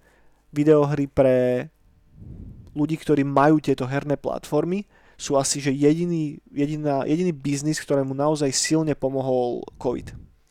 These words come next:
Teda či už to videohry a kurierské služby a Amazon a teda, ale videohry z toho vykráčali naozaj dobre. Filmy to dojebalo katastrofálne, hej. Minimálne tie, ktoré išli von do kín.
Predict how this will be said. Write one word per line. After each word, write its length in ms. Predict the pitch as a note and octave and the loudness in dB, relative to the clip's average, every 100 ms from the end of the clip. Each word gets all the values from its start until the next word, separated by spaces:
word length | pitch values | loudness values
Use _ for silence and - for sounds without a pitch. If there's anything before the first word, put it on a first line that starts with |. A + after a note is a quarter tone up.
| - - | -20 -10
Teda 220 | - D#3 B2 | 4 6 4
či 180 | - - | -2 -6
už 100 | D#3 | -2
to 100 | D3+ | 0
videohry 600 | C#3 D3+ C#3+ C#3+ C#3 C3+ | 4 6 6 4 2 2
a 160 | A#2+ | 2
kurierské 520 | - - C#3+ C#3 - C3 | -2 -2 2 2 2 -8
služby 680 | - C3 B2 C3+ B2+ B2+ B2+ | -8 -8 -8 -4 -2 0 0
a 100 | A#2 - - | 0 0 0
Amazon 420 | C#3 C#3 C3 C3 | 2 2 2 0
a 100 | C3 | 0
teda, 300 | B2 C3 D3 - - - - | -4 -2 -2 -4 -12 -20 -14
ale 160 | - C3 | -2 2
videohry 380 | C#3 D#3 D3 C3+ | 4 6 6 6
z 80 | - | 0
toho 140 | C#3 | -2
vykráčali 500 | C3 B2+ C3 B2 B2 | -2 -4 -2 -2 -2
naozaj 340 | B2 A#2+ B2 B2 | -6 -4 -4 -6
dobre. 280 | A#2 A#2+ A2 | -6 -8 -8
Filmy 400 | - D#3+ F#3+ F3+ | 2 4 4 0
to 80 | C3+ | -6
dojebalo 580 | C3 C3 C3 B2 A#2 | 0 0 2 0 -4
katastrofálne, 800 | - B2+ A#2+ - - - - B2 | -6 -10 -10 -12 -12 -10 -10 -10
hej. 200 | - C#3+ F3+ - - - _ | -8 -6 -6 -12 -20 -20 _
Minimálne 440 | D3+ D#3 D#3+ D3 | -2 2 4 4
tie, 160 | C#3 C#3+ | 4 2
ktoré 280 | - C#3+ B2+ | 2 0 0
išli 260 | C3 - | -2 -6
von 160 | C3 B2+ | -4 -4
do 120 | B2 | -4
kín. 300 | A#2+ - A2+ | -6 -8 -14